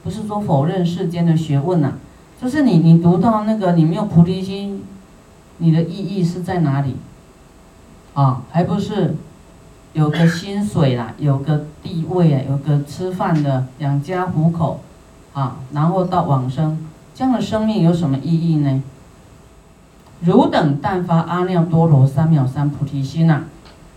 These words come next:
啊，那么这个救童子言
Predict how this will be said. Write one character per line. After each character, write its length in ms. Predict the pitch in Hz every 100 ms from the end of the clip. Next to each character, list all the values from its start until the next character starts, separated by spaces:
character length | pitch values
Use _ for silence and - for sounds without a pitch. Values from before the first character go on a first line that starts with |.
| -
啊， 320 | 170 170 160 156
那 100 | 233
么 180 | 233 208
这 120 | 208
个 340 | 220 196 190 190 - -
救 260 | 285 277 214
童 280 | 160 196
子 400 | 233 170 139 127 - - - - - - - - -
言 420 | 156 143 151